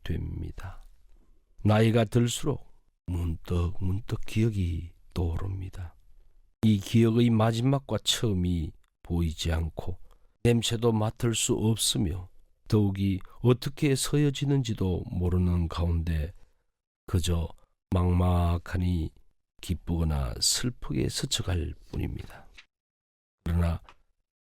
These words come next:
그 중에 유독 잊혀지지 않는 추억이 현재와 미래의 삶에 어떤 영향을 끼치는가를 볼 줄 알아야겠습니다.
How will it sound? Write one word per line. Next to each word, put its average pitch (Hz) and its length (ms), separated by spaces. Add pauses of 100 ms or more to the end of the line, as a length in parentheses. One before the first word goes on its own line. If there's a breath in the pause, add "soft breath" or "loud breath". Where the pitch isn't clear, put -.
(120)
그 110 120
중에 110 440
유독 131 420 (260)
잊혀지지 104 720 (220)
않는 87 760
추억이 78 720 (640)
현재와 98 640 (360 loud breath)
미래의 110 400
삶에 95 760 (520)
어떤 120 520
영향을 123 540
끼치는가를 90 1040 (200)
볼 90 320
줄 76 320 (120)
알아야겠습니다. 82 1300